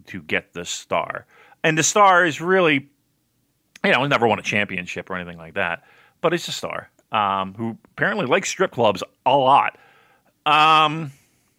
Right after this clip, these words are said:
eh, I say I, th-, they're not gonna make that deal. So if you're a Sixers fan, you don't have to worry about that. They're, I don't think, I don't think they get the, uh, James Harden.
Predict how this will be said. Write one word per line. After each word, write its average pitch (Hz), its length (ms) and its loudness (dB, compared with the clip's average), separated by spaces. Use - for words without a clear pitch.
eh, 254 320 2
I 175 180 4
say 113 380 -2
I, 123 180 2
th-, - 260 -10
they're 123 100 2
not 101 140 -2
gonna 95 100 -6
make 85 160 -8
that - 160 -10
deal. 110 260 -20
So 85 300 -8
if 113 80 -10
you're 117 140 0
a 101 40 0
Sixers - 380 -10
fan, 87 380 -12
you 92 80 -6
don't 90 80 -6
have 87 80 -10
to 85 80 -12
worry - 160 -12
about - 240 -16
that. - 180 -16
They're, 85 180 -8
I 92 80 -4
don't 85 140 -4
think, - 140 -10
I 98 80 0
don't 95 100 -6
think 92 140 -10
they 87 80 -12
get 87 180 -16
the, - 140 -16
uh, 82 200 -8
James 82 280 -18
Harden. 107 280 -18